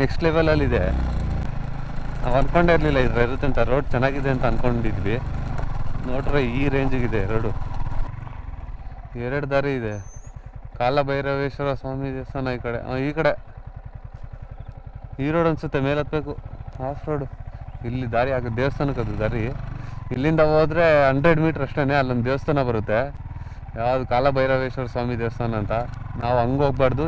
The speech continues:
ಈ ಕಡೆಯಿಂದ left ತಗೊಂಡು ಮೇಲೆ ಹತ್ಬೇಕು. ಮತ್ತೆ ಮಳೆಲೆಲ್ಲ ಬರೋಕ್ಕಾಗಲ್ಲ ಅಂತ ಅನ್ಸುತ್ತೆ ಇಲ್ಲಿ, ಮಳೆಗಾಲದಲ್ಲಿ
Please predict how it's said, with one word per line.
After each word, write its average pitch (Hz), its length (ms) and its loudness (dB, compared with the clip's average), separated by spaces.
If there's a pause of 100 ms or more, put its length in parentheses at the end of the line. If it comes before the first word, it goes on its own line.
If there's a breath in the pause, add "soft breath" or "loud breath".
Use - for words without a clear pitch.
ಈ - 80 -2
ಕಡೆಯಿಂದ 135 320 0
left - 220 0
ತಗೊಂಡು 131 300 0 (140)
ಮೇಲೆ 131 160 4
ಹತ್ಬೇಕು. 131 300 2 (100)
ಮತ್ತೆ 127 180 4 (840)
ಮಳೆಲೆಲ್ಲ 165 440 8 (600)
ಬರೋಕ್ಕಾಗಲ್ಲ 147 600 6
ಅಂತ 143 200 2
ಅನ್ಸುತ್ತೆ 127 400 2
ಇಲ್ಲಿ, 113 140 0 (1900)
ಮಳೆಗಾಲದಲ್ಲಿ 135 680 4